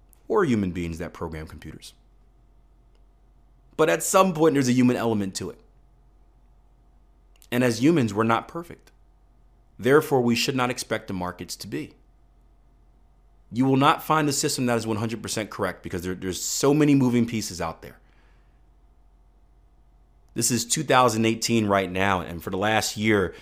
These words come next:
um, a brand new volatility factor was introduced to the market. I called it the Trump tweet. Never have I seen it before,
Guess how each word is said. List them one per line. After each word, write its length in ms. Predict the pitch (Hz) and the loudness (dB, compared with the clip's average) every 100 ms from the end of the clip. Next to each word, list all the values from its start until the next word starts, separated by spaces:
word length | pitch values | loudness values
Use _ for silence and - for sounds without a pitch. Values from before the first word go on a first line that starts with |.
| - - - | -20 -20 -4
um, 420 | 92 90 85 85 | 0 0 0 -6
a 60 | - | -8
brand 420 | 95 107 117 113 | 0 4 6 6
new 160 | 113 110 | 4 4
volatility 720 | 101 104 101 - 107 98 85 | 4 2 0 -2 -2 -2 -6
factor 460 | - 95 92 92 | -2 -2 -2 -6
was 160 | 87 87 | -8 -8
introduced 500 | - 104 92 95 85 | -8 -8 -6 -6 -6
to 60 | 90 | -8
the 60 | |
market. 340 | 85 92 92 78 | -4 -4 -4 -8
I 40 | |
called 280 | 80 87 85 | -10 -8 -8
it 120 | 82 | -10
the 80 | - | -12
Trump 420 | - - - - | -8 -4 -4 -6
tweet. 380 | - - - - - _ _ _ _ _ _ _ | -14 -14 -14 -16 -18 _ _ _ _ _ _ _
Never 380 | - 107 123 135 | -4 0 4 4
have 180 | 120 120 | 4 4
I 140 | 113 | 4
seen 240 | 104 - 110 | 2 0 -2
it 100 | 101 | -2
before, 460 | 92 - 87 - | -8 -12 -12 -14